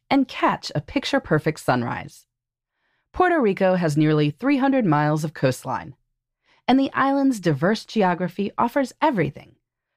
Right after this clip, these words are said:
from secluded coves with white sand and crystalline water to stunning black sand beaches and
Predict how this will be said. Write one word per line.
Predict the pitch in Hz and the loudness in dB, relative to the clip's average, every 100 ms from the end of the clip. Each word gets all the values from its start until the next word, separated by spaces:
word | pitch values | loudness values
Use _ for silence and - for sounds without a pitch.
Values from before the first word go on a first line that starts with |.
| _ | _
from | 185 | 0
secluded | 185 208 - - 277 262 | 0 -2 -6 -2 0 0
coves | - - 226 226 220 - | -4 0 2 2 0 -4
with | 143 - | -4 0
white | 135 - | 0 -2
sand | - 165 170 170 170 | -2 0 2 2 0
and | 131 | -4
crystalline | - 170 - 185 180 165 | -2 -4 0 0 2 2
water | 143 151 160 160 _ _ _ _ _ | 2 0 -4 -8 _ _ _ _ _
to | - | -2
stunning | 254 - - 247 254 214 | -2 -2 0 2 2 0
black | 156 147 240 - | 0 0 0 -6
sand | - 143 127 | -2 0 0
beaches | 117 131 - - - _ _ _ _ _ _ - | -2 -6 -6 -10 -12 _ _ _ _ _ _ 0
and | 285 233 147 143 | 2 2 0 -2